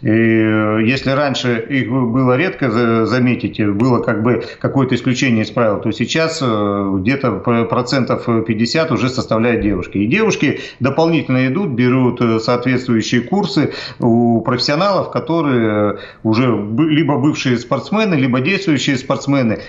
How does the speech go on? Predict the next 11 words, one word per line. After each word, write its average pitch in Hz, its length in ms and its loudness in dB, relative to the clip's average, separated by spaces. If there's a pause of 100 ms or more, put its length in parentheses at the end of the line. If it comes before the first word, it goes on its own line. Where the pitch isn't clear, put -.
которые 123 800 2
их, 151 140 -2
э, 113 160 2
готовят 123 480 0
именно 123 320 2
для 113 600 0
управления 139 560 0
мотоциклом 123 640 -2
как 135 260 -2
в 120 100 0
режиме, 127 680 2